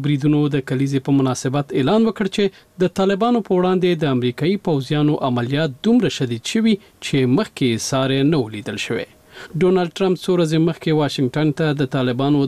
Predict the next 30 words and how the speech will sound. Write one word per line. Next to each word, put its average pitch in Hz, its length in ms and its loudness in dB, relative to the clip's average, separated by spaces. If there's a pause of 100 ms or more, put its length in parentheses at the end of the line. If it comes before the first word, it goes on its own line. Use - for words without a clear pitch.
د 120 140 0
مهمو 160 340 0
رهبرانو 127 560 0
سفر 190 340 -2
چې 196 320 -2 (160)
ټاکل 151 380 -2
شوی 214 240 2
و 180 100 2
د 156 200 0
یکشنبې 135 520 -2
په 117 100 -2
ورځ 123 160 -2 (120)
وشي، 170 280 0 (440)
لغوه 185 400 0
کړ 170 80 2 (360)
او 139 140 2
ورسره 123 400 -2
یې 160 180 2
مذاکرات 113 640 -6
هم 135 120 2 (320)
ودرول. - 520 -6 (340)
د 170 140 2
امریکا 165 320 0
ولسمشر 170 560 0
پرون 165 340 2
پر 131 160 -2
هغه 131 300 -4
هیواد 139 320 0
د 131 100 -2
سپتمبر 123 480 -2